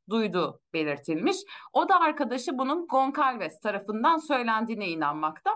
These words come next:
Ama araştıranlar, polisler, müfettişler bunun Kernokil tarafından söylenmiş, e, Kernoodle tarafından söylenmiş olabileceğini de düşünmekte. Çünkü cep telefonu incelemesi sonucunda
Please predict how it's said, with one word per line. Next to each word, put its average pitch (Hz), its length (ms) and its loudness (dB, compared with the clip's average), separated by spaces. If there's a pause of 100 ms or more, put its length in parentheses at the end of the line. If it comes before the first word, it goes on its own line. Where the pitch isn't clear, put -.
(320)
Ama 330 240 2
araştıranlar, 254 920 0
polisler, 208 440 -4
müfettişler 233 760 0
bunun 302 220 0
Kernokil 262 560 -2
tarafından 196 640 0 (140)
söylenmiş, 254 800 0 (120)
e, 202 200 -2 (180)
Kernoodle 233 640 2 (120)
tarafından 185 580 2
söylenmiş 233 600 2
olabileceğini 180 640 -2
de 156 100 -4
düşünmekte. 165 680 -2 (340)
Çünkü 330 480 2 (200)
cep 349 260 -2
telefonu 247 340 2
incelemesi 247 520 -2
sonucunda 196 680 0